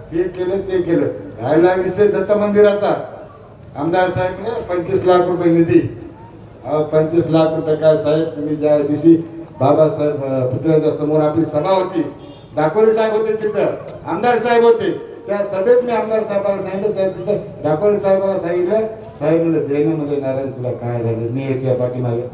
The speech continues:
मला सांगा, घर गोम्याचं नमुना नंबर सोम्याला द्यायचं म्हणलं, त्याला काय लागतंय की नाही काय?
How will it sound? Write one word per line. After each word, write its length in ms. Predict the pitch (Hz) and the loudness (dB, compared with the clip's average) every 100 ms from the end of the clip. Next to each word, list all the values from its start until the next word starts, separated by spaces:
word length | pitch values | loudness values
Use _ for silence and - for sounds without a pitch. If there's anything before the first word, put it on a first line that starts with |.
| - - - | -16 -18 -6
मला 280 | 143 175 175 | 0 2 2
सांगा, 300 | 170 170 175 | 2 2 2
घर 340 | 170 139 165 | 0 -2 -2
गोम्याचं 600 | 165 160 160 160 156 165 156 - - - 123 | 0 2 2 2 2 0 -2 -8 -16 -14 -8
नमुना 380 | 147 160 160 | -2 2 2
नंबर 280 | 156 156 156 | 2 2 2
सोम्याला 460 | 139 143 156 160 151 | 0 0 2 2 0
द्यायचं 320 | 151 - 165 | -2 -4 -6
म्हणलं, 300 | 151 151 151 | -4 -4 -4
त्याला 160 | 151 151 | -2 -2
काय 180 | 151 | 0
लागतंय 340 | 143 151 - 208 | 2 2 2 2
की 100 | 208 | 2
नाही 160 | 202 | -2
काय? 200 | - - | -4 -6